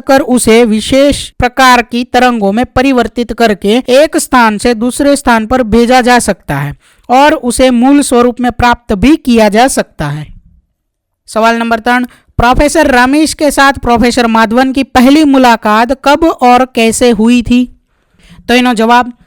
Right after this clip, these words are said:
"गर्मियों के दिन थे। प्रोफेसर माधवन प्रोफेसर रामेश के जिगरी दोस्त आनंद मेहता का सिफारिशी पत्र लेकर पहली बार प्रोफेसर रामेश की लैब में उनसे मिलने आए थे।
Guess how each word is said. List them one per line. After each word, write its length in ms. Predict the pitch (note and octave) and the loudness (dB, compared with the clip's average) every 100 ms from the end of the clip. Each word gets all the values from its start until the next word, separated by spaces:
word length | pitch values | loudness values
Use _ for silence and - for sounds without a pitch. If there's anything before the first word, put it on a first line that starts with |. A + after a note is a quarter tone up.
| _ F#3+ | _ -6
"गर्मियों 440 | A#3 D4 D#4+ D#4+ | -2 0 2 0
के 160 | C#4+ D4+ | 0 0
दिन 260 | C#4+ C#4 | 0 0
थे। 200 | A3+ G#3 | -2 -6
प्रोफेसर 640 | B3 _ - A#3+ C#4 D4 C#4 | -8 _ -2 0 2 2 2
माधवन 420 | B3+ B3+ C#4+ D4 | 2 2 0 0
प्रोफेसर 500 | C4+ B3 C4 C4+ B3 | 0 0 0 0 0
रामेश 400 | A#3 A#3+ C#4 - | 0 0 -2 -4
के 180 | C#4+ C4 | -2 -2
जिगरी 360 | A#3 C4 C#4+ | -2 -2 0
दोस्त 300 | B3 C4+ C4+ | 2 0 0
आनंद 440 | B3+ A3 A#3 C#4 C4 | -4 -2 0 0 2
मेहता 400 | B3+ B3 A#3+ G#3+ | 0 0 0 0
का 280 | A3+ A#3 - - _ | 2 0 0 -10 _
सिफारिशी 560 | - C#4+ F4+ D#4+ D4+ D#4+ | -6 -2 0 0 0 -2
पत्र 420 | - C#4+ - C#4 | -2 -4 0 0
लेकर 320 | B3 A3+ B3+ | 2 0 0
पहली 360 | B3+ C4 C4 C4+ | 0 2 2 2
बार 260 | A#3+ C4 C4+ | 2 2 0
प्रोफेसर 520 | B3 A#3+ B3 B3 B3+ | 0 0 0 0 0
रामेश 400 | A#3 A#3+ C4+ C4 | 2 0 -2 -2
की 140 | D4 | -2
लैब 340 | B3+ A#3+ B3 A3 | 0 2 0 -2
में 200 | A3+ B3+ | -2 -2
उनसे 320 | A#3 A3+ C4+ | -2 -2 0
मिलने 380 | C#4+ E4 C#4+ A3 | 2 2 2 2
आए 260 | F#3 E3 | 0 -2
थे। 180 | D3+ D3+ | -6 -10